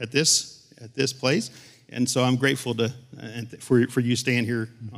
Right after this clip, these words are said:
uh, with us and also working through that. So, so again, thank you very much to, to you and Shirley. I know she's looking down right now and <laughs>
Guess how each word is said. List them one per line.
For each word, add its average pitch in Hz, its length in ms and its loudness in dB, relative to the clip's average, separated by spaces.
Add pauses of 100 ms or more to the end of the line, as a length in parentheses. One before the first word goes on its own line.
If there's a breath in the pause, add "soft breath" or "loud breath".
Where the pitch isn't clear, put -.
(120)
uh, 104 140 -8
with 143 240 2
us 113 220 2
and 113 80 -2
also 113 300 0
working 113 500 -4 (100)
through 117 220 -6
that. 101 200 -8
So, 110 240 -4 (360 loud breath)
so - 160 -4
again, 117 300 2
thank 127 260 0
you 127 100 6
very 127 220 4
much 123 360 0 (140)
to, 110 220 -2
to 120 160 -4
you 127 220 8
and 131 300 4
Shirley. 113 320 -2
I 113 40 2
know 120 160 2
she's 120 320 -2
looking 123 240 -2
down 110 180 -6
right 104 160 -12
now 107 200 -8
and 104 160 -4
<laughs> - 60 -20